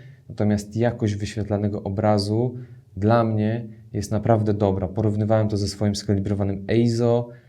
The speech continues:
Jest delikatnie oczywiście gorzej, ale nie ma masakry, nie ma czegoś, na czym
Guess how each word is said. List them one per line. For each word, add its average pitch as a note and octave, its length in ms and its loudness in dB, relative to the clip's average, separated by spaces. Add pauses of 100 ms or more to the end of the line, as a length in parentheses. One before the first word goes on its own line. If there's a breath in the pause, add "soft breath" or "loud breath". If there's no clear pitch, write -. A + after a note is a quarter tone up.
(320 loud breath)
Jest G#2 480 -4
delikatnie G#2 400 0
oczywiście F#2 340 -4
gorzej, A2 640 2
ale G#2 220 2
nie A2 160 2
ma A2 100 2
masakry, G#2+ 600 0
nie G2+ 120 -2
ma G#2 100 0
czegoś, G#2+ 380 0
na G#2 120 -2
czym G#2 380 -2